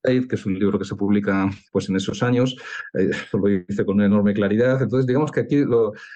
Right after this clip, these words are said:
lo interesante es, eh, digamos, la autocrítica de los banqueros, ¿eh?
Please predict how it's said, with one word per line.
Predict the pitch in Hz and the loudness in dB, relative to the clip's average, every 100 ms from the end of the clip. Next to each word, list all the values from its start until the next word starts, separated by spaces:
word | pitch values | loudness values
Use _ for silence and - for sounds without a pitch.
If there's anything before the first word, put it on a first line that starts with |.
| - - _ | -20 -20 _
lo | 117 | -2
interesante | 113 135 143 - - 143 165 | 0 0 -2 -6 0 2 2
es, | 165 143 | 0 0
eh, | 120 120 | 0 2
digamos, | 113 127 | 2 2
la | 135 | 2
autocrítica | 113 101 185 156 113 | 0 0 0 0 2
de | |
los | 101 101 | 2 0
banqueros, | 95 98 110 110 - - | -2 0 0 0 -2 -4
¿eh? | 101 | -2